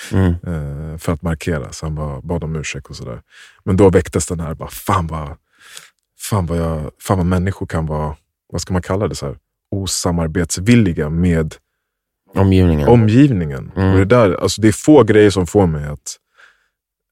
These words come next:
Speaker 2: liksom, störa mig på mänskligheten. Men såna grejer,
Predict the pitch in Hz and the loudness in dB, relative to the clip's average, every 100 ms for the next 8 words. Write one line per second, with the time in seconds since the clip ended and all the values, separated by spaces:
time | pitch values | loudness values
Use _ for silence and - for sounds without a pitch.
0 | - 80 78 73 - - - - 104 90 | -12 -8 -8 -10 -12 -10 -8 2 4 4
1 | 90 82 73 85 82 80 - 87 - 82 | 4 0 -2 -4 -4 -6 -4 -6 -6 -8
2 | 82 110 92 82 80 73 71 | -2 0 0 -2 -6 -6 -6